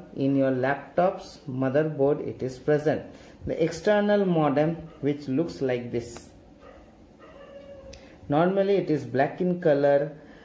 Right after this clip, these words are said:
and no, and you will find it in the cyber cafe or in your house. It is kept in one place. Next is coming as the U S B modem.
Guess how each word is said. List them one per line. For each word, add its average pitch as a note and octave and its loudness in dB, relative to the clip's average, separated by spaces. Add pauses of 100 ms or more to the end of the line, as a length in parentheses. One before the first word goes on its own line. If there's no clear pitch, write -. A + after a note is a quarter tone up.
(120)
and C3+ 0
no, C#3 2 (100)
and C3+ 0
you D#3 2
will D#3+ 2
find C#3+ 0
it C#3+ 0
in C3 -2
the C3 2
cyber C3 0
cafe C#3 0
or C#3 2
in C3+ 0
your B2+ -2 (200)
house. C#3+ 2 (380)
It C#3 -4
is C#3 -6
kept - -4
in B2 -4
one A#2 -4
place. D3+ 0 (400)
Next G3 -2
is F3+ 2 (220)
coming D#3 2
as C3+ 0
the D3+ 0
U C#3 0
S C3 0
B D3+ 0
modem. B2 0